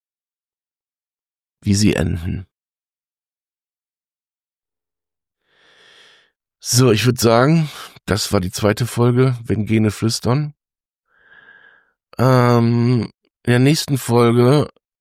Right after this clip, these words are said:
hab ich mir überlegt, ich stell mir mal die Frage, kann man Gene heilen,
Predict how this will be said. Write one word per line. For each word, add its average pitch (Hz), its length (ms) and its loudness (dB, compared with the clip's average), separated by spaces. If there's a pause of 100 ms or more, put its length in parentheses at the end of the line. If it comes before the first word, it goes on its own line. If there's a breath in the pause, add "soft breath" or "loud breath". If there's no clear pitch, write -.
(120)
hab 127 200 0
ich 123 100 -6
mir 123 80 0
überlegt, 120 640 2
ich 113 140 -4
stell 123 220 0
mir 120 100 4
mal 110 140 2
die 110 100 -2
Frage, 117 680 0 (680 soft breath)
kann 117 180 0
man 110 220 2
Gene 107 400 0
heilen, 104 460 -2